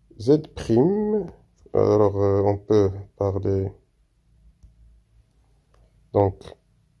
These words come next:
l'affixe de l'image, donc c'est petit d, moins l'affixe du centre qui est petit c, c'est égal, rapport K,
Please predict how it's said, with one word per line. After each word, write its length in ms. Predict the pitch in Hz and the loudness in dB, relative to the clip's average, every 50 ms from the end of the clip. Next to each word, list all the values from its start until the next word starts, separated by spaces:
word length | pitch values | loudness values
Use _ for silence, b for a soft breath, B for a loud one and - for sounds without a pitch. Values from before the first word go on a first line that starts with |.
| _ _ _ _ _ _ _ _ _ _ _ _ _ - | _ _ _ _ _ _ _ _ _ _ _ _ _ 0
l'affixe 560 | 110 120 135 135 - 151 - - - - - | 4 4 4 4 2 -4 -8 -8 -10 -8 -2
de 300 | 98 110 107 101 98 - - | 2 4 4 4 4 2 -2
l'image, 540 | 98 101 101 101 101 98 98 95 90 87 - | -4 -2 -2 0 2 2 2 0 0 -4 -6
donc 260 | - 95 90 90 - | -6 -6 -6 -6 -10
c'est 160 | - - 95 | -12 -12 -10
petit 360 | - - 117 107 - - 104 | -6 -6 -6 -6 -4 -6 -6
d, 360 | 98 - 110 120 160 202 226 - - _ _ _ _ _ _ _ _ _ _ _ _ _ _ _ - | -4 0 0 2 2 0 -2 -6 -12 _ _ _ _ _ _ _ _ _ _ _ _ _ _ _ -6
moins 420 | - 113 113 117 117 110 107 101 - - | 0 4 6 6 8 6 4 2 0 0
l'affixe 480 | 113 117 117 - - 110 - - - | 0 0 0 -2 -6 -10 -10 -12 -12
du 140 | 104 104 104 | -10 -8 -8
centre 540 | 98 - - 104 101 98 95 - - - - | -6 -2 0 0 0 0 -2 -6 -14 -18 -14
qui 180 | - - 98 95 | -10 -8 -8 -8
est 40 | |
petit 380 | 92 - - 95 95 - - - | -8 -10 -12 -12 -12 -12 -14 -16
c, 400 | - - - 123 156 190 208 202 - _ _ _ _ _ _ _ _ _ _ _ _ _ _ | -12 -6 -2 -2 0 0 -2 -6 -10 _ _ _ _ _ _ _ _ _ _ _ _ _ _
c'est 300 | - - - 117 - - | -12 -8 -8 -8 -4 -4
égal, 560 | 107 98 95 104 101 110 120 147 180 208 202 - _ _ _ _ _ _ _ _ _ _ _ _ _ _ _ _ _ _ _ _ _ _ _ _ _ _ _ _ _ - | -4 -2 2 2 4 4 4 2 2 0 -4 -10 _ _ _ _ _ _ _ _ _ _ _ _ _ _ _ _ _ _ _ _ _ _ _ _ _ _ _ _ _ -10
rapport 640 | 110 107 120 139 135 - - 120 107 98 - - _ | -2 2 2 2 2 4 4 4 4 2 0 -8 _
K, 100 | - - | 0 2